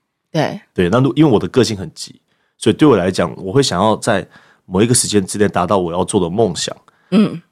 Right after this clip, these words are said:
Speaker 2: 对，这是很多创业者的特质嘛。
Speaker 1: 对，对，对，
Speaker 2: 但是当你延了一年，
Speaker 1: 我也有。
Speaker 2: 再一年，再一年的时候，很多东西会看得比较淡。就像我现在庄园，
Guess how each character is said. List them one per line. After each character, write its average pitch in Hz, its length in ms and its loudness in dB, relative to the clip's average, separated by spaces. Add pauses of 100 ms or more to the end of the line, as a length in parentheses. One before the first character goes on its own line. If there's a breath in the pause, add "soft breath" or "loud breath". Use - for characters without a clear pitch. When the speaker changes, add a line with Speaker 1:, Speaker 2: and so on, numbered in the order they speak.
Speaker 2:
对， 185 80 -4
这 127 80 2
是 139 120 4
很 101 120 0
多 104 160 2
创 101 220 0
业 98 80 0
者 - 140 -8
的 - 100 -18
特 92 220 -2
质 - 260 -6
嘛。 - 100 -18 (200)
Speaker 1:
对， 185 120 -4
对， 160 140 -4
对， 151 100 -8
Speaker 2:
但 143 100 2
是 160 180 2
当 151 200 2
你 95 200 0
延 98 240 0
了 101 100 0
一 139 100 2
年， 98 300 2
Speaker 1:
我 78 40 -6
也 73 40 -12
有。 - 60 -16 (520)
Speaker 2:
再 - 280 -2
一 139 100 0
年， 82 500 -2 (380)
再 - 280 -2
一 175 180 2
年 87 280 -2
的 82 80 -12
时 - 180 -10
候， 80 380 -4 (200)
很 90 160 -4
多 127 100 2
东 143 140 4
西 135 120 0
会 139 140 2
看 127 180 -2
得 101 80 -6
比 76 60 -10
较 87 140 -4
淡。 85 280 -4 (300)
就 139 160 0
像 131 180 4
我 95 80 0
现 117 120 0
在 107 80 2
庄 104 200 2
园， 87 220 -8